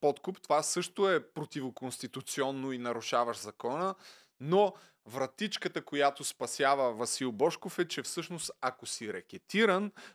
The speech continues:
тогава не носиш съдебна отговорност. А, позицията на Васил Божков е, помните, ако не помните, сега ще ви припомня,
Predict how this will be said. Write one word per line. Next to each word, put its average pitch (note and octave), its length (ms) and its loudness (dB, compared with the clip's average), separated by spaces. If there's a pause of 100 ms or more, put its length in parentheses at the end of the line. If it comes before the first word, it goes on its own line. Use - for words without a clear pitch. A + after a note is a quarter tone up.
(100)
тогава D#3+ 480 4
не C#3 100 -4
носиш D#3 460 -6
съдебна C3+ 680 0 (300)
отговорност. B2+ 720 -2 (340)
А, A#2 460 2
позицията D#3+ 640 0
на C3+ 80 2
Васил B2 320 -2
Божков E3+ 500 -6
е, F3 240 0
помните, D#3+ 640 -2
ако C#3 280 -10
не F#2 80 -8
помните, B2+ 440 -4
сега G2+ 320 0
ще - 160 -6
ви F#2 60 -8
припомня, F3 640 -2